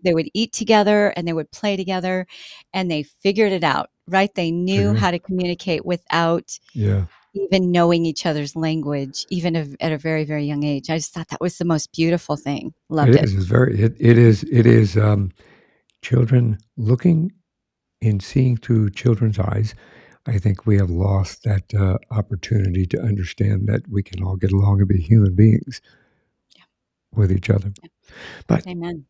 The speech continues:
Speaker 2: we have to tell your story, speaking of kids. As you're growing up, I know that you, you, at a young age, did you develop cancer?
Speaker 1: I did, yes. Uh, so just kinda dialing back a little bit,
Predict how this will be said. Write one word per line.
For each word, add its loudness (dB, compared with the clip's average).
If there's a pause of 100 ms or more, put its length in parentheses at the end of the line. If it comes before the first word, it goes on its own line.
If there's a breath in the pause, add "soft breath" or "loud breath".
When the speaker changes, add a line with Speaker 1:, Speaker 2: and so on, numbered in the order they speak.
(360)
Speaker 2:
we 0
have -2
to -10
tell 2
your -2
story, -2
speaking -8
of -8
kids. -6 (1160 soft breath)
As 4
you're 2
growing 2
up, 0
I 6
know 6
that 0
you, 0
you, 0 (160)
at 2
a 4
young 6
age, 6
did 2
you 0
develop 0
cancer? -2 (1200 loud breath)
Speaker 1:
I 0
did, -2 (100)
yes. -6 (120)
Uh, 4
so -2
just -10
kinda -2
dialing 0
back -4
a -4
little -4
bit, -6